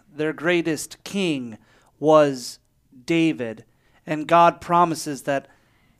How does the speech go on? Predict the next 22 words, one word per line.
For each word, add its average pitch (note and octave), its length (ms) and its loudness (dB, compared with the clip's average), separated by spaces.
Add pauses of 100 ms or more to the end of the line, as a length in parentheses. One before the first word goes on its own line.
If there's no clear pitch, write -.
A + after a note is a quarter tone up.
from E3+ 180 2
the D#3+ 100 2
house E3 300 2
of C#3+ 100 -8
David, C3+ 380 -4
my D#3+ 240 0
servant F3 600 -4
David C3+ 500 -8
will D3+ 300 -2
reign D3 500 -4
over C3+ 560 -6 (320)
you C#3+ 400 -6
on D3+ 240 -4
his C3+ 280 -8
throne. C#3 540 -6 (360)
So D3 240 -4
Christ, E3 600 0
the C#3+ 100 -10
Son D#3+ 260 -2
of C3+ 160 -6
David, C3+ 480 -4 (320)
reunifies D3 1040 -4